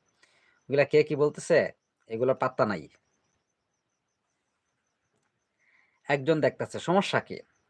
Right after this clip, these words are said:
আপনি তা-, আ, আপনি আছেন, আপনি দেখেন, সমস্যা কি? No, does not matter এগুলা। ঠিক আছে? যজন দেখুক, না দেখলেও আমি বলবো। ঠিক আছে? আচ্ছা, তো তাসকিন আমার কাছে,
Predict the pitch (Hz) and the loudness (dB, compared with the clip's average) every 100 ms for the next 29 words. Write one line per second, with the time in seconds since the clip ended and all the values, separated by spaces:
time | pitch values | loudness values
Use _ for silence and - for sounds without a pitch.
0 | _ 123 135 156 151 - 127 123 120 110 | _ -2 0 -2 -4 -6 -6 -6 -6 -8
1 | - 123 127 151 127 - 131 113 131 131 | -4 -4 -2 -2 -2 -2 -6 -6 -4 -2
2 | 113 - 123 131 120 117 98 - - _ | -2 -2 -8 -8 -10 -10 -14 -14 -18 _
3 | _ 113 120 107 _ _ _ _ _ 117 | _ -8 -8 -8 _ _ _ _ _ -6
4 | 110 110 107 101 98 90 85 85 _ _ | -4 -6 -10 -10 -8 -10 -10 -12 _ _
5 | _ _ _ _ _ _ _ _ _ - | _ _ _ _ _ _ _ _ _ -12
6 | 147 143 113 123 131 123 123 147 - 117 | -10 -8 0 2 2 2 0 0 -2 0
7 | 120 123 139 123 113 120 110 135 _ _ | 0 2 2 2 2 0 0 -8 _ _
8 | _ _ _ _ _ _ _ _ _ - | _ _ _ _ _ _ _ _ _ -8
9 | 143 165 98 87 _ _ _ _ _ _ | -4 -4 -6 -10 _ _ _ _ _ _
10 | - 117 110 - _ _ - _ - 147 | -6 -2 -2 -4 _ _ -20 _ -4 4
11 | 156 - 208 202 - 151 185 196 | 4 6 4 4 4 6 6 4